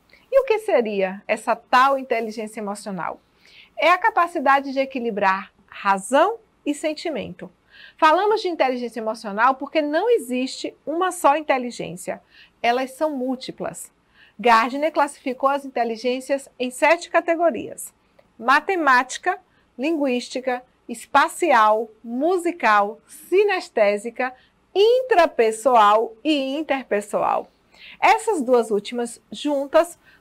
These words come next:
formam a inteligência emocional. Essa inteligência, a emocional,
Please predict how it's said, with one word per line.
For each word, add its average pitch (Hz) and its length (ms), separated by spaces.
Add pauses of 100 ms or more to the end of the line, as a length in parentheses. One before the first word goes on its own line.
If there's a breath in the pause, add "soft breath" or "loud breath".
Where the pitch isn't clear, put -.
formam 330 680
a 269 140
inteligência 269 640
emocional. 247 680 (800 loud breath)
Essa 330 320
inteligência, 240 920
a 233 220
emocional, 214 800